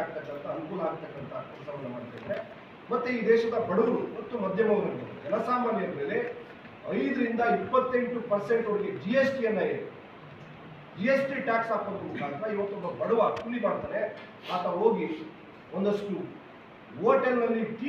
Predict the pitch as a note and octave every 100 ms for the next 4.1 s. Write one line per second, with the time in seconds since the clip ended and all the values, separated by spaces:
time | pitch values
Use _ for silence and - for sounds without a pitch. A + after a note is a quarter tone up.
0 | C#4+ A#3 F#3 F3+ E3+ A3 G#3 C3 - -
1 | - - - - - - - - - -
2 | - - - - - F#3 A3 A3+ G#3+ A#3
3 | A#3+ A#3 - G#3+ B3 B3 A#3 A#3 G#3 G3
4 | A3